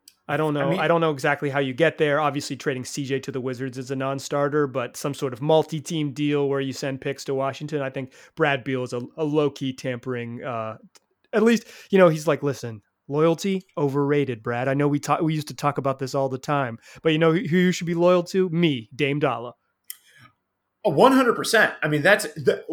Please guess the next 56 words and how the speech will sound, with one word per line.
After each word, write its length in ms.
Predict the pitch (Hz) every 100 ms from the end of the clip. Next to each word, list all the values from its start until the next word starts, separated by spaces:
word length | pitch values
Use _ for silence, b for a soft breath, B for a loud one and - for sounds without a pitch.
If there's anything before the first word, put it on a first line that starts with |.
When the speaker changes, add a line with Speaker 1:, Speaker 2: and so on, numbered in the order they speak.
| 165
Speaker 2:
it's, 240 | - 208 208
it's 260 | 214 208 -
the, 200 | 170 196
it's 180 | 202 202
the 140 | 220 190
one 300 | 175 247 240 147
ending, 420 | 170 185 202 196
I 100 | 165
guess, 220 | 165 165
that 200 | 175 -
people 300 | 185 180 156
aren't 280 | 135 156 156
looking. 280 | 165 156 190
It's 160 | 190 220
like, 180 | 214 143
what 280 | 123 190
if 200 | 285 -
the 140 | - 180
two 340 | - - 214
guys 300 | 190 170 160
that 120 | 147 147 -
everyone's 540 | 165 185 175 170 127
trying 400 | - 175 165 170
to 80 | 147
trade 400 | - 170 156 147
ended 280 | 147 156 151
up 160 | 135 139
in 100 | 120
the 60 |
same 240 | 117 104 104
place? 440 | 92 80 - - -
Speaker 1:
<laughs> 80 | 175
Yeah, 260 | 190 160 - -
Speaker 2:
Uh, 340 | 175 160 147 143
Speaker 1:
exactly. 560 | 135 139 135 131 117 123 -
Speaker 2:
you 200 | 180 170
know, 100 | 170
it, 140 | 175
it, 240 | 180 185 190
it's, 140 | 170
it's 260 | 208 196 -
the 120 | 185
one 280 | 170 226 208
ending 320 | 165 180 170 151
to 80 |
this 180 | 147 143
that 120 | 147
I 100 | 135
guess 280 | 131 143 - - _
I 200 | 123 127 151
haven't 300 | 151 151 143
really 220 | 147 147
considered 560 | 143 - 160 151 147
that 240 | 135 147 143
much, 320 | 147 202 -
but 160 | 156